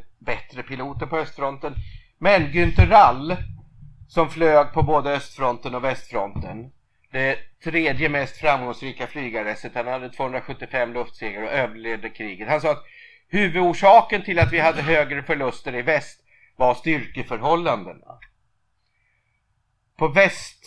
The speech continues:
i väst så kom amerikanerna med, med fyra, fem, sex, sju, åttahundra,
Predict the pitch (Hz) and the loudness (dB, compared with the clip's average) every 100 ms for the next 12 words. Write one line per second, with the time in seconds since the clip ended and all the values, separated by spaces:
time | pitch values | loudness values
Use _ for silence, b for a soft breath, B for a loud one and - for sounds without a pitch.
0 | - _ _ 160 143 190 190 - - - | -20 _ _ -10 0 2 2 -2 -20 -20
1 | _ _ _ - - 165 151 151 151 147 | _ _ _ -8 -2 0 2 2 0 0
2 | 180 175 135 143 170 151 139 135 123 - | 6 8 6 4 2 2 2 2 2 0
3 | - _ _ _ _ _ _ - 131 135 | -12 _ _ _ _ _ _ -16 -12 -8
4 | - 151 139 147 - 139 135 127 139 127 | -6 -4 0 0 0 -2 -4 -6 -8 -8
5 | - - - 147 139 135 135 - - 123 | -12 -20 -12 -8 -6 -4 -4 -4 0 0
6 | 147 147 143 131 | 0 -4 -4 2